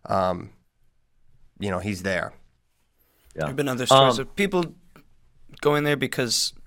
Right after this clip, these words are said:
Speaker 3: they can basically afford to pay for their school, so they get the, their pickup where they want to go.
Speaker 1: Yeah, that helps too.
Speaker 3: Yeah, and they say, "Well,
Speaker 2: Um,
Speaker 3: do you, do you want a couple extra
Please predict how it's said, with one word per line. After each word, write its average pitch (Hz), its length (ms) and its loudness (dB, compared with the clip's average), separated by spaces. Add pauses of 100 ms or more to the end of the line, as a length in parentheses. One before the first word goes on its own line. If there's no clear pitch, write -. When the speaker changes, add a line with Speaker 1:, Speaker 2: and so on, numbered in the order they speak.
(560)
Speaker 3:
they 131 100 0
can 120 180 -4
basically 151 440 0
afford 143 500 -2 (360)
to 131 160 -4
pay 131 160 0
for 123 160 -4
their 123 140 -6
school, 135 320 0
so 131 160 -4
they 117 140 -4
get 127 220 -8
the, 113 160 -8 (240)
their 135 100 -6
pickup 120 340 -10
where 113 100 -6
they 110 100 -12
want - 200 -16
to - 80 -14
go. - 400 -12
Speaker 1:
Yeah, 101 360 0 (300)
that 98 220 -2
helps 92 280 -12
too. 87 280 -8 (240)
Speaker 3:
Yeah, 78 140 -12
and 76 120 -12
they 73 80 -10
say, - 260 -14
"Well, 123 200 2
Speaker 2:
Um, 170 140 -2
Speaker 3:
do 147 80 -2
you, 143 80 2
do 139 120 -2
you 147 60 2
want 151 160 2
a 147 200 2
couple 151 220 2
extra 143 680 2